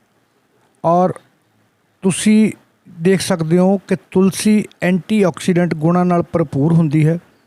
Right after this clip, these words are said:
ਜੋ ਕਿ ਸਾਨੂੰ, ਸਾਡੇ ਸਰੀਰ ਨੂੰ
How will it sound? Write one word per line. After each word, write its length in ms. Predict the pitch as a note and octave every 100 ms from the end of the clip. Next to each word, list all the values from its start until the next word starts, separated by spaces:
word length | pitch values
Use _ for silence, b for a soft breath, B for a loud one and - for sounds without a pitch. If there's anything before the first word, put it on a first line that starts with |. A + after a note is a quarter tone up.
| _ _ _ _ _ _ _ _ _ _ D3+
ਜੋ 200 | F3+ G3
ਕਿ 160 | A#3
ਸਾਨੂੰ, 520 | G#3 G#3 F#3+ G3 F#3+ - _ _ _ _ _ _
ਸਾਡੇ 320 | - F#3 E3 E3+
ਸਰੀਰ 440 | - E3 F3+ E3+
ਨੂੰ 240 | F#3 F#3